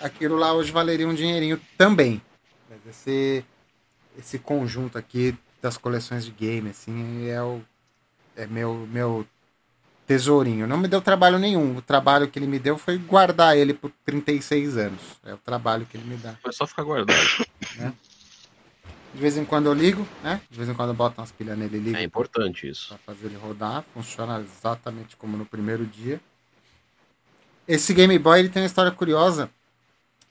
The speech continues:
Speaker 1: que eu já, ele, ele é aquele Game Boy que foi, foi consertado, que eu falei pra vocês, né?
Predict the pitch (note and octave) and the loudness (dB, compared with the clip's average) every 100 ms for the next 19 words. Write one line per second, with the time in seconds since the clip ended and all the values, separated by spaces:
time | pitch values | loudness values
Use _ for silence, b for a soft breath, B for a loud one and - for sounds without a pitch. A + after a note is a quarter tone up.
0 | _ - A#2+ B2+ C3 C3 C3 C3 B2+ B2+ | _ -12 -6 -4 -2 -2 0 0 0 0
1 | B2+ B2 A#2 A2+ - _ _ _ - C3+ | 0 0 -2 -4 -10 _ _ _ -10 -2
2 | D#3 - D3+ C#3+ - _ _ - D3 D3+ | -2 -2 -4 -6 -8 _ _ -4 0 4
3 | E3+ E3+ E3+ D#3 D#3 D3 D3 D3 - C#3+ | 4 2 0 0 0 4 4 4 0 0
4 | C3 - C#3 C#3 C#3 C3+ A#2 C3 C3+ C#3+ | 0 -4 -6 -4 -4 -4 0 2 2 2
5 | C3 A2 - A2 A2 A2 G#2+ - B2+ F3+ | -4 -8 -6 -6 -6 -8 -8 -4 -4 -4
6 | - B2+ F#3 | -4 -2 -2